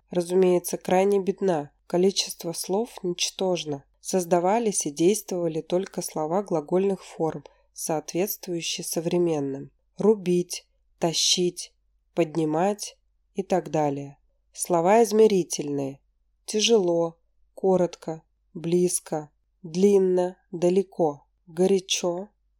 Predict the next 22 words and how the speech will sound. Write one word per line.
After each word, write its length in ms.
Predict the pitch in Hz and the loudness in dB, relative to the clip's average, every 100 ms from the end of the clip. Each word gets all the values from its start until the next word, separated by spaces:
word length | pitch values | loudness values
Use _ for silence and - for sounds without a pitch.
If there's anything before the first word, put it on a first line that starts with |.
| _ | _
холодно, 760 | - - 185 160 147 147 147 - _ _ _ | -10 -2 0 2 -2 -6 -14 -16 _ _ _
больно 600 | 156 156 175 214 220 214 - _ | -8 0 2 4 2 -2 -6 _
и 100 | - | -6
прочее. 680 | 190 - 165 151 - 156 151 _ _ _ - | -4 -2 -2 -2 -4 -8 -12 _ _ _ -4
Даже 360 | 180 233 233 | 4 4 4
наименование 960 | 208 196 190 190 196 202 208 190 170 165 | 2 2 2 2 4 6 4 4 2 2
орудий 380 | 170 233 240 190 | 2 0 0 -4
труда 500 | - 175 165 160 147 _ _ - | -2 -4 -2 -2 -4 _ _ -8
явилось 480 | 170 175 220 220 - | -2 2 4 4 2
гораздо 420 | 170 170 185 190 | 2 2 2 0
позднее, 720 | 185 202 208 202 175 147 143 _ - | 0 0 0 0 2 0 -4 _ -12
уже 240 | 175 180 | -2 -2
в 80 | 185 | -2
ту 160 | - 170 | -4 -6
пору, 380 | - 190 247 | -2 0 0
когда 320 | - 160 156 170 | -2 -4 -4 -4
человек 560 | - 170 165 196 226 | -4 -4 -2 -2 -2
нашёл 420 | 196 170 - 165 | -4 -2 -4 -4
возможным 640 | 156 156 - 160 196 208 165 | -4 -4 -2 -2 0 -2 -4
командовать 680 | - 156 156 180 175 160 160 | -6 -4 0 0 -2 -4 -6
кому-то. 680 | - 165 165 165 160 151 151 _ _ _ | -6 -4 -4 -4 -8 -16 -18 _ _ _
«Подай», 540 | 247 233 175 170 170 | -2 2 2 2 0